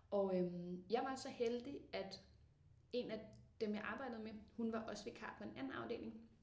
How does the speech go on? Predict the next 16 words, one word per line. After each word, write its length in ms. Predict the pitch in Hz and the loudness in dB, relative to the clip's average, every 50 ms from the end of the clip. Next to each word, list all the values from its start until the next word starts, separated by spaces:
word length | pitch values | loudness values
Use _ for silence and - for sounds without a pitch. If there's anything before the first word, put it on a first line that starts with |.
| - - - - - - - - - - - | -20 -20 -20 -20 -20 -20 -20 -12 -12 -10 -4
hvor 120 | - 190 185 | 0 0 0
de 120 | 180 180 | 2 0
manglede 500 | 175 175 175 208 247 302 311 311 311 311 311 - | 0 0 0 0 0 2 4 4 2 2 -2 -4
personale, 580 | 233 220 220 233 240 214 208 202 208 220 240 - - | -4 -4 -4 -2 -4 -4 -4 -2 -2 -4 -4 -4 -4
og 140 | 226 208 - | -6 0 0
derfor 260 | 247 226 233 - 226 | 0 0 0 -2 -4
så 220 | 214 - 247 226 - | -4 -4 -4 -2 0
blev 100 | 226 214 | 0 0
jeg 140 | 196 196 190 - | 0 0 -4 -6
faktisk 420 | - 202 202 220 220 220 - - - - | -8 -6 -4 -6 -6 -6 -10 -14 -10 -6
ansat 460 | 196 185 180 180 - 214 208 208 - | -2 -2 -2 -2 -2 -6 -6 -6 -6
som 420 | - - 208 196 190 185 175 170 - - - - - - - - - - - - - - - - - | -8 -6 -4 -2 -2 -2 -2 -4 -6 -10 -12 -14 -16 -16 -14 -16 -16 -16 -16 -18 -18 -18 -20 -16 -4
vikar, 520 | - 180 185 185 - - 220 - - - - - - - - - | -2 0 0 0 -2 -2 -4 -4 -4 -6 -12 -14 -20 -20 -6 0
øh, 400 | 240 226 202 190 180 180 170 - - | 2 4 4 4 2 2 0 -2 -2
på 80 | - | -2
en 100 | 202 202 | -2 -2